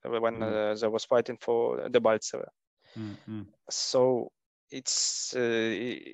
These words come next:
Speaker 1: I, I can't say that th-, th-, they will definitely not try to, to do the, this during winter, uh, especially if we have, uh, this experience of twenty-fourth of,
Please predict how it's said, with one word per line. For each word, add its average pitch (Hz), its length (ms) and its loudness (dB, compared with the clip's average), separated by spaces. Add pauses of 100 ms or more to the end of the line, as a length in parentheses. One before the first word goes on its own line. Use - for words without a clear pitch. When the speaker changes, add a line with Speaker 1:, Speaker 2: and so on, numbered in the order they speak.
(840)
Speaker 1:
I, - 280 -2
I 160 60 2
can't 151 280 0
say 131 360 4
that 117 260 2
th-, 117 340 -8
th-, 117 220 0
they 123 160 6
will 117 220 4
definitely 117 580 2
not 113 220 2 (280)
try 110 220 4
to, 117 360 -4
to 120 100 -6
do 113 260 0
the, 110 240 -2 (500)
this 113 280 0
during 117 420 2
winter, 139 400 2
uh, - 500 -6
especially 135 520 0
if - 200 -6
we 110 120 2 (100)
have, 120 240 4 (560)
uh, 113 80 2
this 113 260 2
experience 120 580 2
of - 180 -8
twenty-fourth 117 800 2
of, - 140 -4